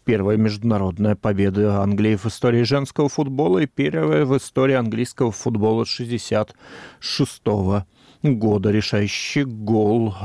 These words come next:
для, за десять минут до конца матча в дополнительное время забила двадцатичетырёхлетняя Клои Келли. Сразу после этого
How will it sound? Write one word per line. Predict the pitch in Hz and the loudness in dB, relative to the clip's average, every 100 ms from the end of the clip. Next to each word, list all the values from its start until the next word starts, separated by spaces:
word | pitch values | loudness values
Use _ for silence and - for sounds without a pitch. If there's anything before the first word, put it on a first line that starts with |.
| 101 | -4
для, | 90 90 90 90 92 92 | -2 -2 0 0 0 0
за | 101 | 0
десять | 98 98 - - - 120 | 0 0 -4 -10 -8 0
минут | 117 107 101 107 | 2 2 -2 -2
до | 107 85 | -4 -2
конца | 113 110 - 113 | -2 -2 -2 0
матча | 101 104 - 120 | 0 0 -2 -4
в | 104 | -2
дополнительное | 104 107 101 - - 113 113 110 | -4 -2 0 0 -2 2 2 4
время | 107 104 113 - - - - | 2 2 0 -4 -14 -10 -2
забила | 147 151 120 110 101 | 0 0 0 0 0
двадцатичетырёхлетняя | 101 - - - - 113 113 - 107 104 - 110 104 - | -2 -6 -14 -16 -8 -2 -2 0 0 0 0 0 0 -4
Клои | - 117 101 98 98 - _ | -2 0 2 2 -2 -4 _
Келли. | - 123 104 95 98 | 0 0 2 0 -2
Сразу | - - 107 92 104 | -4 -4 -2 -2 -4
после | - - 113 | -6 -4 -2
этого | 127 143 147 | -2 0 0